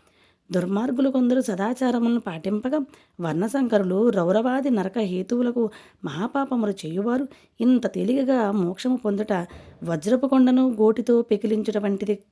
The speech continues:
కావున, దీని మర్మమును విడమర్చి విపులీకరించ ప్రార్థించుచున్నాను" అని కోరెను. అంతటా వశిష్ఠుల వారు చిరునవ్వు నవ్వి, జనక మహారాజా, నీవు వేసిన ప్రశ్న సహేతుకమైనదే.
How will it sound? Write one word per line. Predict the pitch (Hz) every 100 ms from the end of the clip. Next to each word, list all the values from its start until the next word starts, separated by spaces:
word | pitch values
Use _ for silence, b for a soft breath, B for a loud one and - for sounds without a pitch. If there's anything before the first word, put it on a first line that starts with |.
| -
కావున, | 175 165 190 240 190 190 b b -
దీని | 208 190
మర్మమును | 165 147 151 240 294 269 208 214 220 b _ _ b b _
విడమర్చి | 165 156 208 269 262 269
విపులీకరించ | 202 175 196 214 202 190 175 190 160
ప్రార్థించుచున్నాను" | 160 - 147 139 156 156 151 147 143 143 147 b b -
అని | 180
కోరెను. | 175 151 147 143 147 b b _
అంతటా | 190 202 254
వశిష్ఠుల | 220 214 196 - 208
వారు | 190 190
చిరునవ్వు | 185 143 143 156 156
నవ్వి, | 156 147 208 208 b b -
జనక | 175 170 226
మహారాజా, | 185 175 160 151 196 156 170 b b 190
నీవు | 196 185
వేసిన | 165 170 196 233
ప్రశ్న | 190 170 160 226 190 160 b b -
సహేతుకమైనదే. | 170 147 160 - 165 160 151 151 165